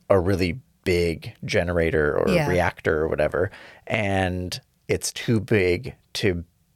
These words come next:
Speaker 1: to fit onto the helicopter.
Speaker 2: Yeah, also the ships that they fly around on the planet are not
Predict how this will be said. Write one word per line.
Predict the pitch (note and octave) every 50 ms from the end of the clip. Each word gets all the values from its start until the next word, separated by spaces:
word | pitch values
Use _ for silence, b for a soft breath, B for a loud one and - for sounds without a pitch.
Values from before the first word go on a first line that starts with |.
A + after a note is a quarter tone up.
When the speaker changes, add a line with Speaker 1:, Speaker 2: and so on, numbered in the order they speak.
| _ _ _ _ _ _ _ _ _ _ _ _ _ _ _ _ _ _ _ _ -
Speaker 1:
to | - - F2+ E2+ D#2+ -
fit | - - - A#2+ A2+ - - -
onto | G#2 G2+ G2 G2+
the | F2+ E2+
helicopter. | - G#2+ G#2+ A#2 A#2 - B2+ C3 - - D3+ D#3 - _ _
Speaker 2:
Yeah, | A#3 A#3 G#3 G3 F3+ -
also | - G3 G#3 G#3+ - - A3+ G#3 G3+ G3
the | F#3+ G3 F#3+ F#3+ F#3 F#3 F3+
ships | E3 - - F#3+ F3+ - -
that | - F#3 -
they | - F3 E3
fly | - - D#3+ D#3+ E3 E3
around | D#3+ E3 D#3+ D#3+ D#3+ E3+ -
on | - D#3+ D#3+ D#3+
the | D#3
planet | - - - D#3+ D3+ E3 F3 F#3 G3 - -
are | F#3 F3 E3
not | E3 E3 E3